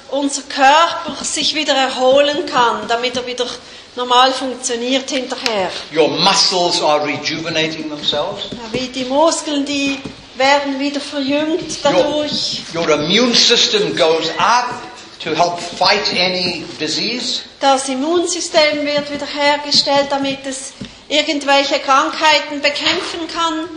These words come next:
Speaker 2: And if you do physical work,
Speaker 1: Oder wenn jemand auch eine körperliche Arbeit hat,
Speaker 2: farmer who's digging trenches or planting things,
Speaker 1: also ein Bauer, der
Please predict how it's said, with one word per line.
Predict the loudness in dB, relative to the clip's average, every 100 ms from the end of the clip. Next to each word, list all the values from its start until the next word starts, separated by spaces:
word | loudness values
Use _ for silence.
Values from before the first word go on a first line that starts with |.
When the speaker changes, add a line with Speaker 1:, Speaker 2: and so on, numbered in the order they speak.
| 0
Speaker 2:
And | 0 0 -2
if | 0 0
you | 0 -2 -4 -4
do | -2
physical | -2 -4 0 2 4 2 0 0 0 0
work, | 2 2 2 -4 -10 -14 -14 -4
Speaker 1:
Oder | 4 6 6 4
wenn | 0 2
jemand | 4 4 2 2
auch | 0 2
eine | -2 -2
körperliche | 0 2 2 2 -2 0 2
Arbeit | 4 4 4 2 2
hat, | 0 0 -2 -8 -10 -14 -20 -16 -14 -4
Speaker 2:
farmer | 2 2 2 2
who's | 0 -4 -6 -4
digging | -2 0 -4 -6 -12 -16 -18 -10
trenches | -4 -4 -2 -2 -2 -2
or | -2 -4 0
planting | 2 2 -2 -6 -6
things, | -6 -6 -6 -8 -8 -4
Speaker 1:
also | -4 0
ein | 2 2 2
Bauer, | 4 6 6 4 2 0 2
der | 2 2